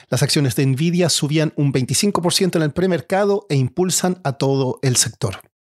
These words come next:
Volviendo al techo de la deuda, la empresa calificadora de crédito Fitch Ratings advirtió que podría bajar la calificación de Estados Unidos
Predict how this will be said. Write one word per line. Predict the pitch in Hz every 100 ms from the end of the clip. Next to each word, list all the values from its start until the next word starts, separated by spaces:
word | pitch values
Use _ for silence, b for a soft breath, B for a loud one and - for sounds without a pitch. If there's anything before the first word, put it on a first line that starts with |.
| _ _ _ _ -
Volviendo | 151 160 226 202
al | 143
techo | 147 - 123
de | 123
la | 123
deuda, | 131 131 156
la | 151
empresa | 143 190 170
calificadora | 170 160 - 151 143 156
de | 139
crédito | - 147 147 135
Fitch | 120 - 180 -
Ratings | 151 165 180 185 170 -
advirtió | 165 165 151 135 - 170
que | 165 147
podría | 143 131 120 170 190
bajar | 160 151 - 156
la | 147
calificación | 143 135 - 135 131 160
de | 156
Estados | 110 151 147 -
Unidos | 147 147 151